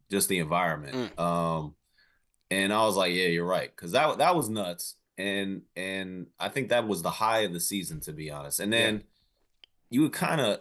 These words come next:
Speaker 1: anticipating some type of letdown 'cause it was like, this is not, this is not sustainable to have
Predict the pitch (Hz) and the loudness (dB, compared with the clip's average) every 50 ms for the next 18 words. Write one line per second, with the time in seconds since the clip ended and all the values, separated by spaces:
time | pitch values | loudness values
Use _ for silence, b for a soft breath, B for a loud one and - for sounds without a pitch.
0 | - - 95 101 92 - 127 127 127 - 110 98 - 127 120 120 110 - - 120 | -4 -6 -4 -4 -2 -2 0 0 0 0 -2 -2 -2 -2 -2 0 0 -2 -2 -2
1 | 123 120 - 127 123 101 107 104 107 113 110 98 95 107 104 104 101 101 - 113 | -2 0 0 0 0 2 0 0 0 0 -2 -2 -2 -2 -2 -2 -2 -4 -6 -8
2 | 95 90 98 95 90 87 95 90 87 85 113 110 101 92 92 95 92 87 - - | -6 -4 -4 -4 -2 0 0 0 0 -2 -4 -6 -6 -4 -2 -2 -2 -2 -4 -6
3 | - 92 98 - - 82 82 87 82 78 - 76 - - 78 76 82 78 73 71 | -6 -6 -4 -4 -4 -2 -2 -2 -2 -2 -4 -4 -4 -4 -4 -4 -4 -6 -6 -8
4 | 73 73 73 71 - 76 76 82 87 87 85 80 78 76 - | -10 -10 -10 -8 -6 -6 -2 0 0 2 2 0 -2 -4 -10